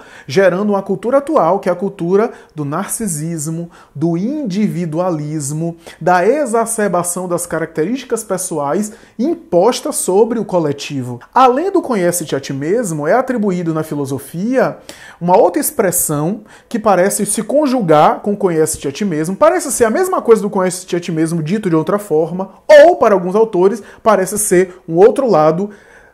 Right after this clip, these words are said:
da mesma moeda. Conhece-te a ti mesmo seria uma, um lado, e o outro lado seria essa frase. Essa frase é atribuída a Píndaro, o poeta grego,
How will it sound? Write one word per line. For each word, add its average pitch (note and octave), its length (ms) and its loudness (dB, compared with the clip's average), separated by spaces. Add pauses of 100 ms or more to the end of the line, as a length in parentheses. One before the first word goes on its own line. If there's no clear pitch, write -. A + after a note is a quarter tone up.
da D#3+ 140 4
mesma F3 320 0
moeda. C3+ 480 0 (220)
Conhece-te D#3+ 400 0
a D3+ 40 6
ti D#3 120 -6
mesmo D3 280 -2
seria D3 280 -4
uma, G#3+ 280 0
um G#3+ 100 0
lado, A3+ 360 4 (240)
e F#3 80 -4
o F#3 60 6
outro A3+ 260 6
lado F#3+ 220 4
seria G#3 260 4
essa A3+ 180 -2
frase. D3 380 -4
Essa A#3 220 -2
frase B3 320 0
é A3 40 0
atribuída F3+ 640 -2
a D3 60 2
Píndaro, C4+ 640 2 (360)
o E3+ 220 -2
poeta D3+ 460 0
grego, F#3 500 0